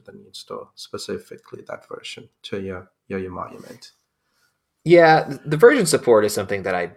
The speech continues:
Speaker 2: I don't really have. Uh, so,
Speaker 1: Okay.
Speaker 2: like, by, yeah, by default, these things are gonna pull the most recent package. So if you, if you mean to point to a specific package version,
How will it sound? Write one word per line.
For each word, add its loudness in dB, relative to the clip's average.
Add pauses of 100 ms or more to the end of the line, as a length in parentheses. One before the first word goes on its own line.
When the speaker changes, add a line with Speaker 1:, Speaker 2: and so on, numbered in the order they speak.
Speaker 2:
I -2
don't -6
really -4
have. -4 (400)
Uh, -6
so, 0
Speaker 1:
Okay. -2
Speaker 2:
like, -6
by, 0 (360)
yeah, 0
by 4
default, 0 (180)
these -6
things -4
are -2
gonna -6
pull -4
the -6
most -8
recent -12
package. -2
So 2
if -2
you, 0
if -2
you -2
mean -4
to 2
point -4
to -2
a -2
specific -8
package -6
version, -6